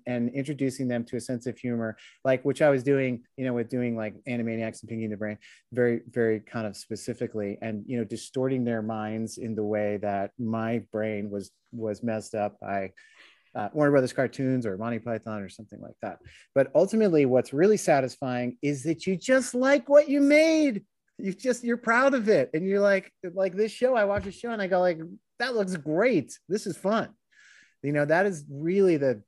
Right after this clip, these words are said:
most successful thing. And then, you know,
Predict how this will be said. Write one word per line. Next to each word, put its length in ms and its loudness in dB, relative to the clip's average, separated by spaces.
most 640 -2
successful 680 -10
thing. 300 -14
And 140 -4
then, 380 -2
you 80 -8
know, 260 -2